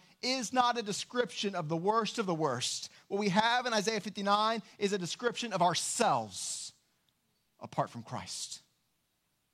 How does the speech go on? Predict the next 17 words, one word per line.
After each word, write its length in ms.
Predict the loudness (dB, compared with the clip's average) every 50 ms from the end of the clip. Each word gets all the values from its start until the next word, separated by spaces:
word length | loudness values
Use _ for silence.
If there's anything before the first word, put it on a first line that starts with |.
| _ _ _ _ _ _ _ _ _ _ _ _ _ _ _ _ _ _ _ _ _ _ _ _ _ _ _ _ _ _ _ _
Apart 280 | -6 -2 -2 -2 0
from 140 | -2 -6 -8
Christ, 800 | 2 4 6 6 6 4 2 -2 -4 -6 -6 -6 -8 -8 -10 -14 _ _
you 180 | -8 -4 2 2
are 120 | 4 2
a 40 | 2
person 520 | 0 0 -2 -2 -2 -4 -6 -8 -8 -8 -12 _ _ _ _ _ _ _ _ _ _ _
who 120 | _ -2 4
loves 240 | 4 4 4 2
sin. 260 | -2 -4 -4 -4 -6 -8 -14 -20 _ _ _ _ _ _ _ _ _ _ _ _ _ _ _ _ -12 _
Apart 240 | -8 0 2 2 2
from 140 | 2 -2 -6
Christ, 600 | 0 2 4 4 4 2 -2 -4 -8 -10 -12 -16 _ _ _ _ _ _ _ _
you 200 | -6 -2 2 2
are 120 | 4 2
a 60 | 2
person 540 | 0 -2 -4 -4 -4 -6 -6 -8 -8 -10